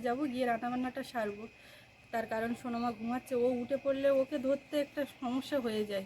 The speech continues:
দেরি হয়। এই ডালগুলো দেখি মা আসলে কাটবো কেন, কোথায় বসা?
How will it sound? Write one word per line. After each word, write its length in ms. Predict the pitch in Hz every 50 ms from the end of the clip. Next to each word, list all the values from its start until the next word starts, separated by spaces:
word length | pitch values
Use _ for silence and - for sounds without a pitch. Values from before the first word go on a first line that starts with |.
| - -
দেরি 220 | 226 208 233 240 214
হয়। 140 | 202 196 - - - - - - - - - - - - - - - - - - - - - -
এই 60 | 220 214
ডালগুলো 440 | 226 220 226 233 233 240 254 254 269 240 233
দেখি 180 | 254 247 - 285 269 247
মা 80 | - 330 - -
আসলে 260 | - - - 269 269 - -
কাটবো 280 | - - 220 233 240 269 262 262
কেন, 160 | 269 262 254 247 - - - - - - - - - - -
কোথায় 240 | 254 247 254 254 247 247
বসা? 280 | 233 240 - - 285